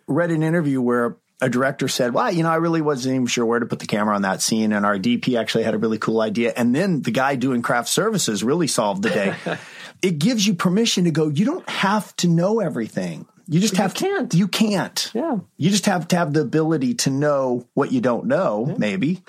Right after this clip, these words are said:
Speaker 1: and ask. <laughs> That would help.
Speaker 2: So let me ask you this then. When it comes to storytelling, you've written a number of screenplays. You've
Speaker 1: Right.
Speaker 2: directed,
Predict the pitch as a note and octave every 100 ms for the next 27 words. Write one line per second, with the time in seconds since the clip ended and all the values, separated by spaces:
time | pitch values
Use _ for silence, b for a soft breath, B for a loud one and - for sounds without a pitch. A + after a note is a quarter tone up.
0 | - - B2 E3+ D#3+ - F#3 - - D3
1 | D#3+ C#3+ A2 A2+ - B B - A3 G#3
2 | G3+ G3 F3+ A3 F#3+ E3 A#2+ G2 D#3 b
3 | b b D3+ D#3+ D#3+ D#3 D3 D3+ - D#3+
4 | D3+ C#3+ - - G3 F#3+ A2+ A2+ B2 B2+
5 | C#3+ C3+ A2 A2 B2+ - G2+ F#2+ G2 G#2+
6 | A2 F#2+ A2 A2 A2+ - B2+ A#2+ -